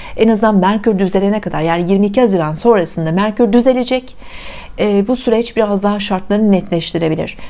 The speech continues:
Tutulma gündeminde, tutulma döneminde, e, çok hızlı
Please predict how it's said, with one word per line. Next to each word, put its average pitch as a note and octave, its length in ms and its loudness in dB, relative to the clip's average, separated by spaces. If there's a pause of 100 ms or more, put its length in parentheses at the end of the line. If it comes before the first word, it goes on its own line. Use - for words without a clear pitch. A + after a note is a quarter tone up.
(100)
Tutulma A#3+ 400 2
gündeminde, F3 600 2
tutulma A3+ 500 2
döneminde, E3 500 -2 (840)
e, F3+ 800 -2
çok D4+ 220 0
hızlı G#3+ 460 4